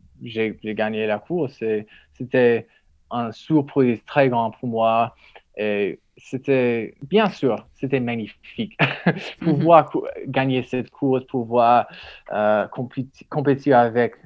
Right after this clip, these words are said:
Speaker 1: les mieux. Euh, j'ai appris, euh,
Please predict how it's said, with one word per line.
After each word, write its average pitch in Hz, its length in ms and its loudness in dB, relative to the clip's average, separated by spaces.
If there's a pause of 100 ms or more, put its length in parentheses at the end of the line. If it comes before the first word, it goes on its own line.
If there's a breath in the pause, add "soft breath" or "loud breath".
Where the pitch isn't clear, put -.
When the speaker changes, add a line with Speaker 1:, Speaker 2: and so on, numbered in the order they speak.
Speaker 1:
les 113 240 -4
mieux. 143 380 -2 (580)
Euh, 107 320 -2 (460)
j'ai 135 240 2
appris, 120 640 0 (800)
euh, 107 40 -10